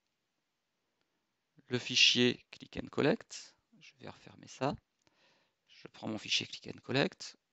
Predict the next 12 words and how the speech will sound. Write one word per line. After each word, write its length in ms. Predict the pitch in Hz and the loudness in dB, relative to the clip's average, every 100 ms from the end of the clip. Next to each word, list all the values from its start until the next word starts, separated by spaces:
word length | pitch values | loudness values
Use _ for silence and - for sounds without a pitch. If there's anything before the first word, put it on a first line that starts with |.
| _ _ _ | _ _ _
Donc 260 | 135 - | -20 -20
on 80 | 110 | -18
m'explique 480 | 110 - - 120 - | -16 -16 -12 -10 -8
un 60 | - | -10
petit 160 | - | -10
peu 280 | - 120 123 - _ _ _ _ _ _ _ _ | -4 0 0 0 _ _ _ _ _ _ _ _
ce 180 | - - | -20 -20
qu'est 240 | - - | -8 -4
le 60 | 60 | -4
Click 260 | - - - | -6 -16 -18
and 100 | - | -6
Collect. 520 | 117 170 - - - | 2 2 2 -16 -18